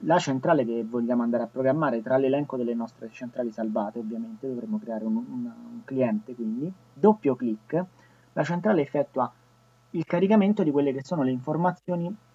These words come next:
eh, salvate nell'ultima configurazione fatta.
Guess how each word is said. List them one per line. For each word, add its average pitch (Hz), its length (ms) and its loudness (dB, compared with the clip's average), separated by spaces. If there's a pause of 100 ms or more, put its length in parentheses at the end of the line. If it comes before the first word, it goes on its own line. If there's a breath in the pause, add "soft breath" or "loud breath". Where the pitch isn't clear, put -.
eh, 120 460 -6
salvate 147 600 2 (140)
nell'ultima 131 540 0
configurazione 120 720 -4
fatta. 123 480 -4